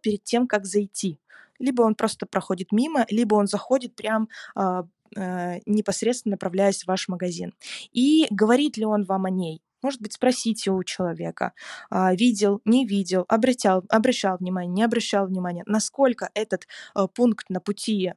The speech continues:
э, покупателя работает. Проанализируйте свою цветовую гамму витрины, тему, что вы транслируете сейчас, и сделайте своей целью на этой неделе отследить поведение покупателя. Вот по этим нескольким пунктов,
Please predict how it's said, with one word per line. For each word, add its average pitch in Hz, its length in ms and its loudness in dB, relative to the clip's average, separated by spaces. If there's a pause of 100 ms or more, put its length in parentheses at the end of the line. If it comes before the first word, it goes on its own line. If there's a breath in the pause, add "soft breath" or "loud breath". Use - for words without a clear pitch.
э, 185 120 -6
покупателя 190 680 0
работает. 180 720 -2 (480 loud breath)
Проанализируйте 247 800 2
свою 233 360 -4
цветовую 220 560 -4
гамму 175 340 -6
витрины, 254 560 -4 (380)
тему, 208 640 0
что - 260 -4
вы 240 100 0
транслируете 233 720 0
сейчас, - 580 -4 (340 loud breath)
и 277 160 2
сделайте 226 500 2
своей 208 460 -2
целью 262 460 -2
на 190 180 0
этой 190 200 -6
неделе 190 420 0
отследить 190 580 -4
поведение 196 600 2
покупателя. 170 760 0 (120)
Вот 240 240 0
по - 80 0
этим 185 440 0
нескольким 185 540 -2
пунктов, - 520 -10